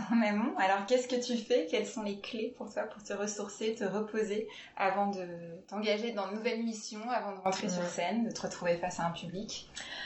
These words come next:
Speaker 2: Alors, ce qui me ressource énormément, c'est danser. Donc, je ne peux pas forcément le faire avant de rentrer sur scène, mais c'est quelque chose, vous voyez là, on s'est donné rendez-vous chez moi. On a un petit, un petit espace, et bah, dans ce petit espace, j'arrive à danser. Voilà.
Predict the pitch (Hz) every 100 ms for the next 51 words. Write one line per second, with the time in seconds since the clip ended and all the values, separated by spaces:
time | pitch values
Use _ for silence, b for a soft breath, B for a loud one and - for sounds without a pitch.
0 | B B B _ - 220 233 233 - 269
1 | 277 277 285 - - 277 277 269 262 240
2 | 233 247 220 185 208 196 - - 180 165
3 | 175 165 170 170 170 - - 160 175 196
4 | - 190 180 - 185 208 202 196 202 220
5 | 233 285 285 311 214 233 240 254 247 240
6 | - 285 302 233 214 214 262 285 311 208
7 | 196 - 196 196 240 294 254 233 285 -
8 | 254 208 185 269 B B B 214 208 208
9 | 208 - 269 240 220 302 294 - 208 240
10 | - - 214 202 196 196 214 240 240 311
11 | 349 254 - 226 - - 185 208 226 214
12 | 170 156 - - - _ b b b b
13 | 190 110 -